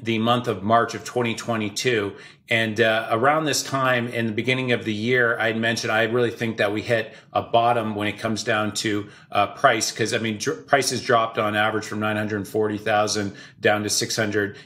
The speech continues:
and eighty-seven thousand over the month, uh, from February to March. It dropped slightly, but I really believe that we've hit a bottom here and it's gonna continue to trend sideways. New listings coming on the open market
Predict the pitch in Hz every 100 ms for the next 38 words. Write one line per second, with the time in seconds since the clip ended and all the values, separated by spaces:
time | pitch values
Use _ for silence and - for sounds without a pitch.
0 | - 110 110 117 107 101 - 120 107 98
1 | 95 113 117 107 104 104 - 120 123 127
2 | 113 113 113 - 113 113 117 - 120 107
3 | - 110 - 123 117 117 110 107 110 113
4 | 110 113 92 120 110 90 - 117 123 120
5 | 110 101 104 104 - - - 113 127 123
6 | 110 113 110 104 98 104 101 117 107 -
7 | - - 98 104 101 101 98 104 107 98
8 | 107 104 101 - 104 101 113 104 110 104
9 | 101 95 - 110 98 101 95 - - -
10 | - 107 104 98 92 90 - - - -
11 | 123 143 147 143 143 127 139 135 131 127
12 | 127 127 123 127 117 120 120 123 120